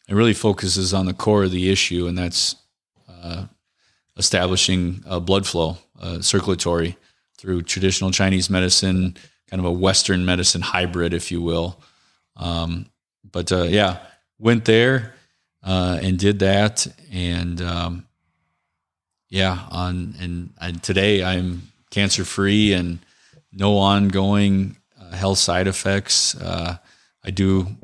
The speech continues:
uh, struggle with my joints and gotta get my knees scoped from time to time. And I've got a hip replaced here in January, but, uh,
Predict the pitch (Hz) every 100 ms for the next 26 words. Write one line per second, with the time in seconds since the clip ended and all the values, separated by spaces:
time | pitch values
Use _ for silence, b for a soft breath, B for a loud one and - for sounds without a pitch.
0 | - 95 90 - 104 95 95 92 95 87
1 | 95 92 95 95 90 90 92 87 87 92
2 | 95 95 92 - - 95 92 95 92 95
3 | 95 90 - 90 92 95 87 87 - -
4 | 92 92 98 90 92 85 95 95 92 -
5 | 92 92 92 92 92 92 90 87 90 87
6 | 87 82 - 85